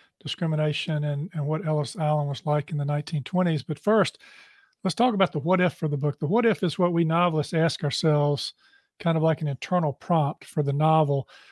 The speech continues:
So how did this "what if" come to you, and what made you stick with it, become passionate enough to write a novel?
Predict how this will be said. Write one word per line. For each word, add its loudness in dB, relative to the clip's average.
So 2
how 4
did 0
this 2
"what 4
if" -2
come -2
to 0
you, 2
and -2
what 0
made 0
you -6
stick -2
with 2
it, -4
become -4
passionate 4
enough 0
to -4
write 2
a 0
novel? -2